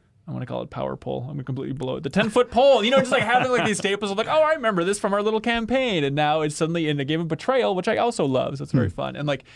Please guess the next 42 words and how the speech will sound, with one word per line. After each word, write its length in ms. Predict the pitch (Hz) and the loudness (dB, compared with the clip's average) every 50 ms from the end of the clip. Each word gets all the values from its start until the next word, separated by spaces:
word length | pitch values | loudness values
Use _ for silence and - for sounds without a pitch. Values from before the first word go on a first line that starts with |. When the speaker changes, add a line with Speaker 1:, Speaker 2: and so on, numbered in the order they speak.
| - _ - - | -20 _ -12 -8
Speaker 1:
instead 240 | 160 151 - 175 165 | -6 0 0 0 0
of 60 | 151 | 2
having 260 | 151 151 143 139 135 131 | 0 0 0 -2 -4 -4
the 60 | 127 | -6
basement 640 | 123 123 127 127 123 - - 135 127 131 123 - - _ _ _ _ _ _ _ - | -4 -2 -2 -2 -2 -4 -6 -6 -6 -6 -8 -10 -14 _ _ _ _ _ _ _ -8
and 160 | 131 127 127 | -6 -4 -2
the 20 | |
main 240 | 123 127 131 135 131 | -2 -4 -4 -4 -6
floor 400 | 123 - 131 123 123 123 123 120 | -6 -2 0 0 0 0 0 -2
and 260 | - - 120 120 127 | -4 -8 -10 -10 -10
the 220 | 131 131 139 - - - | -10 -10 -10 -12 -6 -4
attic 320 | 135 131 131 139 139 - | -2 -2 0 -2 -2 -4
that 100 | 147 131 | -6 -8
you're 80 | 127 127 | -8 -8
exploring 600 | 123 - - - 170 165 160 156 156 156 151 147 | -8 -8 -6 -2 0 2 2 2 2 0 0 0
before 340 | 135 127 - 127 127 127 123 - - | -2 -2 -4 -4 -6 -6 -8 -12 -12
one 160 | 147 135 123 | -12 -12 -10
person 240 | 117 120 117 135 123 | -10 -10 -10 -10 -8
turns 300 | - - 160 143 143 151 | -4 -2 -2 -2 -2 -2
on 60 | 139 | -2
the 60 | 147 | 0
other 100 | 156 165 | 0 0
person, 400 | 156 - 151 147 - - 143 147 - _ - - - - - _ _ - | 0 -2 -2 -2 -2 -6 -8 -10 -10 _ -20 -20 -20 -20 -20 _ _ -6
um, 400 | 135 131 127 123 123 120 - - | -2 0 0 0 -2 -4 -8 -8
it's 140 | - 135 - | -8 -6 -6
like 120 | 143 135 160 | -6 -6 -6
you 80 | 135 | -6
can 120 | 127 143 131 | -6 -2 0
go 140 | 131 127 | 0 0
outside, 540 | 120 123 - - - 127 123 120 127 139 139 | 0 -2 -4 -4 -4 -2 -2 -2 -2 -2 -2
which 160 | 143 139 - | -4 -4 -6
is 100 | 143 131 | -8 -10
cool, 260 | - - 139 135 135 135 | -6 -4 -2 0 0 -2
and, 60 | 131 | -4
like, 120 | 131 - | -6 -8
walk 240 | 131 139 139 - - | -6 -8 -8 -8 -10
around 140 | 139 135 139 | -10 -10 -10
the 80 | 143 | -10
town 440 | 135 - - 131 127 127 131 135 139 | -12 -10 -10 -10 -8 -8 -8 -8 -10
and 120 | 139 143 147 | -10 -12 -12
stuff. 340 | - - 131 139 147 147 | -12 -12 -12 -12 -12 -16
So 160 | - - - | -18 -20 -20